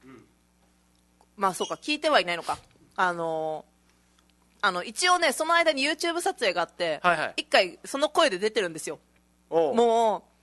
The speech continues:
Speaker 2: あの、病-、朝起きたら、ちょっとその前の日の夜からやばかったわけ。まあ、熱は下がって元気で、
Speaker 1: うん。
Speaker 2: まあ、動いてて。で、その日の夜に、あれ？と思ったより声出づらいなと思って。で、寝て起きたら、もう、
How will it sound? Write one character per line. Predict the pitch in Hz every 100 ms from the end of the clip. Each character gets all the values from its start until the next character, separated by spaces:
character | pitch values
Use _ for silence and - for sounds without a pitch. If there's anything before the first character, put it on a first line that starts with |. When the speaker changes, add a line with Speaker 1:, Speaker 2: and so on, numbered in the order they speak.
| _ _ _ _ _ 208
Speaker 2:
あ | 190
の、 | 185
病-、 | 311 381 -
朝 | - - 370
起 | 240 -
き |
た | 190
ら、 | 170 160 -
ち |
ょ | 480
っ |
と | -
そ | 320
の | 359
前 | 370 415
の | 466
日 | 359
の | 226
夜 | 233
か | -
ら | 175
や |
ば | 240
か | 226
っ |
た | 156
わ |
け。 | - - -
ま | 208
あ、 |
熱 | 214 349
は | 285
下 | 247
が | 220
っ |
て | 190
元 | 196 202
気 | 180
で、 | 156 147 _
Speaker 1:
う | 156
ん。 | 117 90 _ _ _ _ - - _ _
Speaker 2:
ま | 190
あ、 | 185
動 | 202
い | 214
て | - 151
て。 | 156 - _ -
で、 | 240 269 170 - _ _ _ _ _ _ _ -
そ | 320
の | 370
日 | 440
の | 277
夜 | 214 185
に、 | 175 170
あ | 233
れ？ | 494 605
と | - -
思 | 277
っ | 571 -
た | 302
よ | 226
り | -
声 | 370 294
出 | 208
づ | 208 269
ら | 269
い | 190
な | 151
と | - 165
思 |
っ | 160
て。 | - - _ _ _ _
で、 | 269 254 -
寝 | 202 226
て | - 254
起 | 285 -
き | -
た | 196 180
ら、 | 202 180 - _ _ _ _ _ _ _ _ _
も | 226 220
う、 | 180